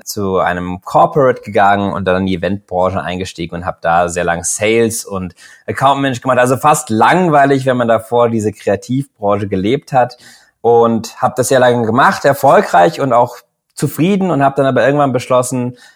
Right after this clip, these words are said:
äh, mich davon loszueisen, was Eigenes zu machen. Und ja, bin dann in die glückliche Situation gekommen, dass ich die Möglichkeit hatte, mit drei guten Freunden halt zu gründen.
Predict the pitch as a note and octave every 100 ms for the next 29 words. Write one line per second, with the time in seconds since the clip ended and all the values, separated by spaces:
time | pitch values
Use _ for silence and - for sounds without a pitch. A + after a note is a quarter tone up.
0 | _ - G#2+ G#2+ G#2+ G#2+ A2+ D3 G3+ -
1 | B2+ C3 C3+ C3 A#2 G2+ - E3+ E3+ D3+
2 | - C#3 C3 B2+ B2 A#2+ B2 _ _ _
3 | - A#2+ A#2 A#2+ A#2+ G3 G2 - - C3
4 | C3 B2+ C3 C3+ C#3+ C3+ A#2+ A#2+ A#2 D3
5 | D3+ D#3 C3+ B2+ B2+ - B2 D#3 D3+ D#3
6 | E3 E3 A#2 - - C#3 D3 - A2+ A2
7 | A#2 D3 - C#3+ C#3 A2+ C3 C#3+ A#2+ -
8 | A2+ A2 A2+ A#2 A#2+ - G2 G2+ A#2 F#2+
9 | - G2+ - A2+ - F#3+ C4